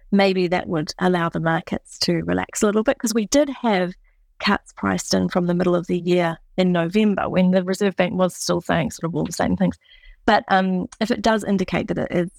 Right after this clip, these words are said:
pretty willing to hike more, maybe that will push back against that kind of market sentiment. It'll be interesting to see. I think some of what's happening also is a reflection of the wholesale rate drop that we've already had, which was before Christmas. And some of it is that competition just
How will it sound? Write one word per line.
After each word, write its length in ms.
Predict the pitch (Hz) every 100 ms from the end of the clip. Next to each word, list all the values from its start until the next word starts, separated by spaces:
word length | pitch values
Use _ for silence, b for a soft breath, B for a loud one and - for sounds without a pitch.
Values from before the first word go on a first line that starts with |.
| -
pretty 240 | - 175
willing 340 | 165 170 170 175
to 100 | -
hike 400 | 170 147 - - _ _ -
more, 400 | 190 190 185 -
maybe 340 | 95 90 175
that 160 | 175 -
will 80 | 180
push 260 | - 180
back 200 | - -
against 320 | 185 185 - -
that 160 | - -
kind 120 | -
of 60 | -
market 400 | 170 170 - -
sentiment. 440 | 180 175 - 208
It'll 80 | 240
be 100 | 226
interesting 420 | 262 285 285 233
to 80 | 214
see. 320 | 208 208 180 - b b b
I 80 | 240
think 200 | 311 247
some 240 | - 269
of 120 | 277
what's 200 | 233 -
happening 380 | - - 175 170
also 560 | - 196 - - 160 -
is 200 | - 180
a 80 | -
reflection 540 | 165 - - - - 175
of 100 | -
the 60 |
wholesale 420 | - - - 92
rate 220 | 78 160 -
drop 240 | 92 185
that 140 | -
we've 180 | - 170
already 380 | - 202 180 -
had, 240 | - - 123
which 180 | - -
was 80 | -
before 280 | _ - -
Christmas. 440 | - - - - - b b b -
And 160 | 202 196
some 200 | 214 208
of 100 | 185
it 160 | -
is 140 | 185 180
that 240 | 190 175
competition 580 | - 190 - 185 226 214
just 260 | - -